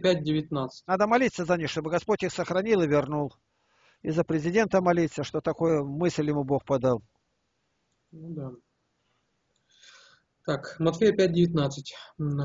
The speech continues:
Speaker 1: «Итак, кто нарушит одну из заповедей сих малейших и научит так людей, то малейшим наречется в Царстве Небесном, а кто сотворит и научит, тот великим наречется в Царстве Небесном».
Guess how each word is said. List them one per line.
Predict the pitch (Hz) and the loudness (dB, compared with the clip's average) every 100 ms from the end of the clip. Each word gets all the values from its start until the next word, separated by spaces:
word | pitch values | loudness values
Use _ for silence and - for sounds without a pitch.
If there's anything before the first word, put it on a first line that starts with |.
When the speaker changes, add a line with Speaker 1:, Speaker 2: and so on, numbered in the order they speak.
| 147 | -2
Speaker 1:
«Итак, | 175 233 226 | 2 4 4
кто | - 214 | 2 2
нарушит | 202 220 190 185 | 4 2 2 0
одну | 180 190 | 2 4
из | 190 | 4
заповедей | 180 190 185 170 160 | 4 2 2 0 0
сих | 156 180 170 | -2 -2 2
малейших | 156 165 226 254 - 147 - | 2 4 4 2 0 -4 -2
и | 151 | 0
научит | 156 170 170 156 | 2 2 2 0
так | 151 - | -2 -2
людей, | 139 131 139 123 | -8 -2 0 0
то | 135 | 0
малейшим | 139 151 220 208 180 | 0 4 2 2 0
наречется | 165 151 175 170 | 2 0 0 0
в | 160 | 0
Царстве | 165 165 151 | 0 -2 -2
Небесном, | 147 143 143 135 127 131 | -4 -2 -2 -2 -4 -6
а | |
кто | 131 | -2
сотворит | 160 156 151 151 147 | -2 0 2 2 0
и | |
научит, | 143 202 - - | -2 -2 -4 -4
тот | 151 151 | -4 -2
великим | 143 208 190 165 160 | 0 0 0 -2 0
наречется | 143 135 170 165 135 | -2 0 -2 -2 -8
в | |
Царстве | - 151 - 151 | -2 -2 -2 -8
Небесном». | 143 139 127 127 123 | -6 -2 -4 -4 -12